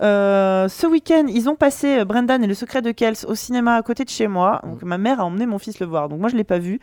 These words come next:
Speaker 1: Donc, il est un peu plus vieux. Il est, euh, euh,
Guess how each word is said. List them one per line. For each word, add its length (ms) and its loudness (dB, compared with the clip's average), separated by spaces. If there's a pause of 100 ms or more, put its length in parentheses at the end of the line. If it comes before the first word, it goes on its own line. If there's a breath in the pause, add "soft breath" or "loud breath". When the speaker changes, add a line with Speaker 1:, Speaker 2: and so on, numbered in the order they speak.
(360 loud breath)
Speaker 1:
Donc, 160 -8
il 200 -4
est 20 2
un 80 0
peu 100 0
plus 180 -2
vieux. 180 4
Il 120 2
est, 140 6
euh, 160 4 (360 loud breath)
euh, 280 -4